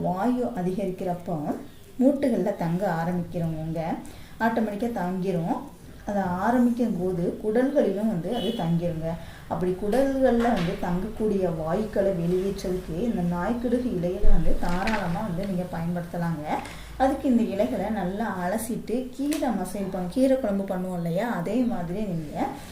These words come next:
மசியல் மாதிரி பண்ணி சாதத்தோடு சேர்ந்து சாப்பிட்டுட்டு வரும்போது குடலில் உள்ள வாயுக்கள் எல்லாமே வெளியேறிடுங்க. அதனால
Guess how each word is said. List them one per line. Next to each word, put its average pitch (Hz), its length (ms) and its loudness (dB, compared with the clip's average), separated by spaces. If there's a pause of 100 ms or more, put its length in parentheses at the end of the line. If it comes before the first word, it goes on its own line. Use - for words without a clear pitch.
(220)
மசியல் 226 420 2
மாதிரி 196 220 -2 (100)
பண்ணி 190 400 -4
சாதத்தோடு 196 640 -2
சேர்ந்து 190 400 -2
சாப்பிட்டுட்டு 185 560 -6
வரும்போது 180 600 0
குடலில் 254 360 4
உள்ள 233 220 2 (100)
வாயுக்கள் 175 480 -2
எல்லாமே 180 540 -2
வெளியேறிடுங்க. 170 760 -2
அதனால 170 380 -4